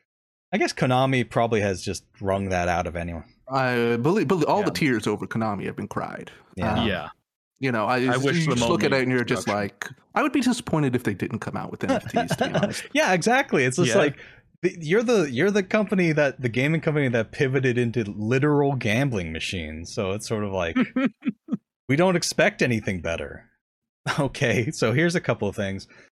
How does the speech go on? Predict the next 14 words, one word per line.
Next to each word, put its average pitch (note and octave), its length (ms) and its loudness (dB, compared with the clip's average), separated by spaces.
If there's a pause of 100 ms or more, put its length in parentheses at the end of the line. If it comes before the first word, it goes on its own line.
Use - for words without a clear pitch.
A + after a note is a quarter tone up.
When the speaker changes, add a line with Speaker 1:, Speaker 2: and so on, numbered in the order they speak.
(200)
Speaker 1:
Did B2 140 0
you C#3+ 160 2
guys C#3 300 0
hear C3+ 180 2
about B2 240 2
the A#2+ 80 -2
letter G#2+ 320 2
from G2+ 220 -4
the F#2 80 -6
Squaresoft G2+ 720 -2
president? A#2+ 680 -2 (520)
Speaker 2:
Yes. - 560 -6 (420)
Speaker 1:
That, C#3+ 160 2
like, D3 340 2